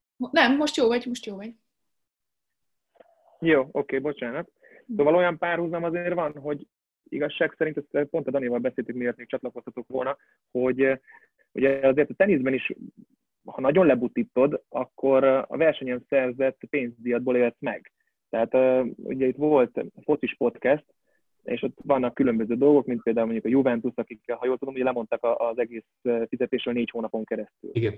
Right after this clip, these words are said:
Speaker 2: Igen, a többieknél viszont csökkentik a fizetést,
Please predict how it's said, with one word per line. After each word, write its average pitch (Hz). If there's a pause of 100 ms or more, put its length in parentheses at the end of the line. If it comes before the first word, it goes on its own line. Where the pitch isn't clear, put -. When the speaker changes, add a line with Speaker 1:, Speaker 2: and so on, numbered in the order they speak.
(720)
Speaker 2:
Igen, 110
a 110
többieknél 160
viszont 139
csökkentik 120
a -
fizetést, 120